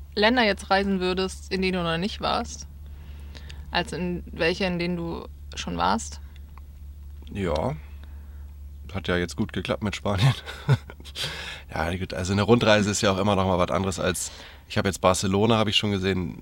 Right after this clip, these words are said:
Speaker 2: äh, Madrid hatte ich vorher schon gesehen und Malaga hatte ich vorher schon gesehen. So, das sind drei Städte von
Speaker 1: Ja.
Speaker 2: vielen in Spanien.
Speaker 1: Aber wir haben ja auch immer das Problem, sag ich mal, dass wir gesagt haben, wir gehen zu bestimmten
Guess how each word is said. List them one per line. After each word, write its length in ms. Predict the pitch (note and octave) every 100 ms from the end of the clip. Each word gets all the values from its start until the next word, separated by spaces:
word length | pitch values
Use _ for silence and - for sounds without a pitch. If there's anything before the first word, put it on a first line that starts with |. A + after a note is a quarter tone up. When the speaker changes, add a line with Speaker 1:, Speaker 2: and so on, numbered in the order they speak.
| -
Speaker 2:
äh, 220 | C#2+ F2
Madrid 420 | F#2 F2+ E2+ G#2+ A2+
hatte 140 | G#2+
ich 80 | F#2+
vorher 220 | G2+ F#2+
schon 180 | G2 F#2+
gesehen 240 | F#2 F2+
und 100 | F2+
Malaga 380 | D2 E2+ F2+ D#2
hatte 120 | D2
ich 60 | F2
vorher 200 | - -
schon 120 | E2
gesehen. 220 | - - -
So, 100 | -
das 160 | -
sind 120 | -
drei 240 | E2+ - D#2+
Städte 300 | - F2+ F2+
von 320 | - F2+ F2+ - -
Speaker 1:
Ja. 480 | G#3 F#3 F3+ F3 F3+ -
Speaker 2:
vielen 300 | - F#2 E2+
in 120 | E2+
Spanien. 440 | - F2 F2+ F2+ - - - -
Speaker 1:
Aber 140 | F#3+
wir 100 | F#3
haben 100 | G#3+
ja 100 | A3
auch 60 | G3
immer 220 | G3+ G#3+
das 320 | G3 G3 - - - - - -
Problem, 400 | - F#3 F#3 F#3+
sag 140 | F3+ F3+
ich 100 | F#3
mal, 280 | F3+ F#3
dass 220 | F#3+ F#3 -
wir 180 | F3+
gesagt 520 | F3+ - - - F#3 -
haben, 180 | F3
wir 80 | E3+
gehen 220 | F3 F3+
zu 120 | F#3 F3+
bestimmten 760 | F#3 G3 F#3+ F3 F3 F3 -